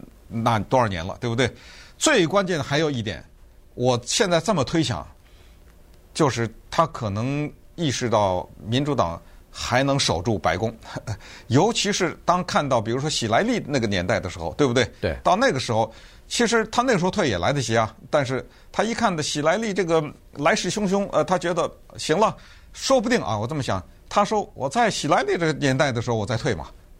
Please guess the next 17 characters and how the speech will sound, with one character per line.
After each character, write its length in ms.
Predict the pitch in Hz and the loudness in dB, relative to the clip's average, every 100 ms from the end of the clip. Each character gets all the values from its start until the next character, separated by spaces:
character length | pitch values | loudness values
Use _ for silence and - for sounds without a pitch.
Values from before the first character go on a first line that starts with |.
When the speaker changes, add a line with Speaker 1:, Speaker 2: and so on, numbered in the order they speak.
| - | -4
Speaker 1:
<laughs> 100 | - | 2
对 100 | 214 | 2
不 320 | - 175 175 | 2 -4 -2
对？ 160 | 143 127 | 0 0
Speaker 2:
对。 40 | - - - | -2 -20 -6
Speaker 1:
呃， 140 | 143 143 | -4 0
那 120 | 185 | 2
还 100 | 135 | 2
来 160 | 127 | 2
得 80 | 131 | 2
及。 260 | 117 107 113 - - - - | 0 -2 -4 -8 -20 -20 -10
呃， 80 | 110 | -8
对， 180 | - 120 | -2 0
但 200 | 120 131 | 2 0
是 440 | 120 - - - - | 0 -6 -12 -14 -6
这 140 | 131 | -2
个 340 | 113 107 82 | 0 0 -2